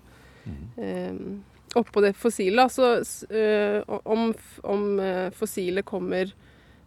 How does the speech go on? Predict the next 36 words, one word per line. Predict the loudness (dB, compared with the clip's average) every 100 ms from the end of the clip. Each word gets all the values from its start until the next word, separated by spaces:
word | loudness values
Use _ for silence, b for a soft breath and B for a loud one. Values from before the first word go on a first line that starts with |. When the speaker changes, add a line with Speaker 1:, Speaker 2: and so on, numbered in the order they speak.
| -8
Speaker 2:
eh, | -2 0
lokalt | 0 -2 -2 0 -2 0
fra, | 6 6 6 B -6
Speaker 1:
Mhm. | -2
Speaker 2:
der, | 0 0 0
eh, | -2 0 0 -2 -4 -4 -2 -4 -4
eller | -2 0
om | 0
den | 0 0
kommer | 0 -2 0 0 0
langveis | -2 -2 -4 -2
fra, | 0
det | 2 2 2 2 2 2 -2 b b b
Speaker 1:
Mhm. | -8 -4
Speaker 2:
har | -4
vi |
ikke | 2
noe | 2
svar | 2 0 -2 0
på. | 0 B B B
Men, | 0 2 4 6
eh, | 4 4 2 2 0 -2
at | -4 -6 0
det | 4
er | 4 4
en | 2
hensikt | 0 -2 -2 -2 0
at | 2
den | 2
ligger | 4 4
der, | 2
det | 2
kan | 2
vi | 0
si. | 0 -2 0
Men, | 2 2 0 -2 -6